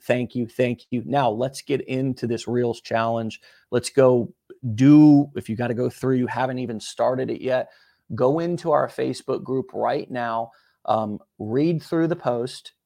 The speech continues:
and, uh, take action on that. If you're still going through the challenge and you're brand new,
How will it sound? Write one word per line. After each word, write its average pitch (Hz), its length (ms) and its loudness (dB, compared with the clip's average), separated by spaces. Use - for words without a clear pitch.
and, 127 540 -6
uh, 113 380 -2
take 123 220 -6
action 113 340 -4
on 107 160 -6
that. 107 340 -4
If 202 220 -4
you're 240 120 -2
still 202 300 0
going 180 280 -2
through 165 160 -2
the 135 80 -4
challenge 165 580 -4
and 131 120 -2
you're 117 80 -2
brand 127 480 -2
new, 160 380 0